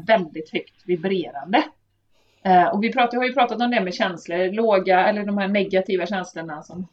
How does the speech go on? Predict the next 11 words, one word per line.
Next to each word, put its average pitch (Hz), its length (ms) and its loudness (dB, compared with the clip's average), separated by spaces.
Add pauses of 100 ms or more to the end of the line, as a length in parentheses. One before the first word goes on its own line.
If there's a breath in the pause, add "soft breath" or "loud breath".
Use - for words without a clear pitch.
(140)
hat 160 460 2
och 180 100 -2
ilska 190 420 -6
och 175 80 -10
så, 160 200 -2 (120)
vibrerar 190 340 0
ju 160 80 0
väldigt 170 280 -2
lågt. 220 480 -4 (680)
Och 208 120 0
ju 233 160 2